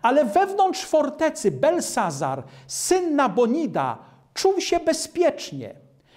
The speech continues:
Wierzył, że Babilonu nie da się zdobyć. W beztroskim poczuciu bezpieczeństwa wyprawił wielką ucztę dla tysiąca swoich dostojników. Popatrzmy teraz na wersety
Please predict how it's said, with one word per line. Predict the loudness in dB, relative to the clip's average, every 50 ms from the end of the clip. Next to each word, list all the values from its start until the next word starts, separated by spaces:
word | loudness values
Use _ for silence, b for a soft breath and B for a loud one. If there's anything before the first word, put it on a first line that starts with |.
| b b b
Wierzył, | -4 0 2 4 4 4 2 0 -2 -4 -4 -4 -6 -8 -14 B B B B B
że | -4 0 2 2 2
Babilonu | 2 2 0 0 0 0 0 2 2 2 2 2 0 0 -2
nie | 0 0 2 2 2 2
da | 2 0 -4 -6
się | -6 -8 -8 -8
zdobyć. | -8 -8 -8 -4 -4 -4 -4 -6 -14 -20 -20 -20 -20 -20 -20 _ _ _ _ _ b b b b b b b b
W | b -4
beztroskim | 0 0 0 0 -2 -2 0 2 2 2 2 0 -4 -2 0 0 0 0
poczuciu | 0 0 -2 -2 0 -2 -2 -2 0 -2 -4
bezpieczeństwa | -2 0 -2 -2 -4 -6 -6 -4 -4 -4 -2 0 0 0 0 -2 -6 -8 -8 -2 0 0 0 -2 B B B B B B B
wyprawił | 0 0 0 2 2 2 2 2 2 0 -2 -4 -4 -4
wielką | -4 -2 0 2 4 4 4 4 2 2 2 2 2 0 -4 -6 -2
ucztę | 0 0 0 0 -4 -8 -2 0 2 2 2 0 -4 B B B B B
dla | -4 0 0 0 0
tysiąca | -2 -4 -6 -6 -4 0 2 2 2 2 0 -4 -6 -4 -2 -2 -2
swoich | -4 -8 -6 0 2 2 2 2 -2 -6 -6
dostojników. | -4 -4 -4 -4 -6 -8 -4 -2 -2 -2 -2 -4 -6 -8 -8 -10 -14 -20 -20 -20 _ _ _ _ _ _ _ b b b b b b b
Popatrzmy | b -2 0 -2 -2 -4 -4 -4 -4 -4
teraz | -2 -2 -2 -2 -4 -4 -4
na | -4 -4 -4
wersety | -2 -4 -6 -6 -4 -2 -2 -2 -2 0 0 0 0 0 B